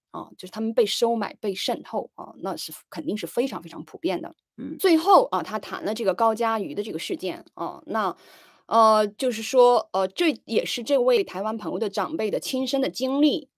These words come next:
啊，就是说，呃，在二零一零年，啊，高嘉瑜第一次参选议员，啊，大家注意是第一次参选议员哦，啊，当时呢，啊，就是这间学校的老师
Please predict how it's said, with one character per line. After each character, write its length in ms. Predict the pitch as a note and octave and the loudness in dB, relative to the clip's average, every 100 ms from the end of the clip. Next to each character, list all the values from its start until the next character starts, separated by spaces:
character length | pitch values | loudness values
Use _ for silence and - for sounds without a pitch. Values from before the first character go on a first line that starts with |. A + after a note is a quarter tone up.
| _ | _
啊， 260 | F3 D3 - | -8 -6 -6
就 140 | - | -6
是 120 | G3+ F#3+ | -6 -6
说， 440 | - G3+ G3 G3 - _ _ _ _ | 0 4 6 4 -2 _ _ _ _
呃， 320 | - G3 F#3+ F3+ | -2 0 0 0
在 240 | - A#3+ | 2 4
二 180 | C4+ C4+ | 6 4
零 140 | A3+ | 2
一 120 | B3+ C#4 | 0 2
零 240 | C#4 C4+ | 2 0
年， 380 | F#3+ C3+ C3 - | -2 -6 -10 -10
啊， 200 | - D#3 E3 | -6 -6 2
高 180 | A#3+ A#3+ | 4 6
嘉 260 | A#3 A#3+ | 4 0
瑜 140 | A3 G3+ | 0 -4
第 240 | A3 C#4 | -4 2
一 80 | D4+ | 2
次 220 | D#4 - | 2 -4
参 260 | G3+ A3+ G#3 | -6 -8 -6
选 220 | G#3 F#3 | -6 -6
议 100 | F#3 | -6
员， 240 | C3 - - | -6 -8 -8
啊， 140 | F3+ G3+ | -6 0
大 120 | B3+ | 2
家 80 | C#4 | 2
注 80 | C#4 | 0
意 80 | |
是 100 | A3 | -4
第 260 | G3+ C#4 C4+ | -2 0 2
一 80 | E4 | 2
次 200 | - - | 0 -8
参 260 | A3+ G#3 | -8 -6
选 220 | G#3+ F3 F#3 | -2 -2 -2
议 100 | G3 | -4
员 260 | E3 C#3+ F#3 | -4 -2 2
哦， 300 | A#3 B3 B3+ _ | 2 2 -4 _
啊， 180 | F3+ - _ _ | -8 -8 _ _
当 260 | - D4 D#4 | 4 8 8
时 240 | D#4 - | 4 -4
呢， 340 | D3+ A3 F3+ - _ - | -2 -2 -2 -6 _ -12
啊， 140 | D#3+ | -12
就 140 | - F#3+ | -12 -14
是 160 | E3+ | -12
这 220 | D#3 B3 F#3 | -6 -4 -4
间 260 | G3+ G3 | -4 -4
学 240 | G3+ - - | -4 -6 -2
校 280 | - A3+ | 2 2
的 140 | E3+ D#3 | 0 0
老 200 | E3 - | -2 -2
师 420 | - - F#3+ | -6 -4 -6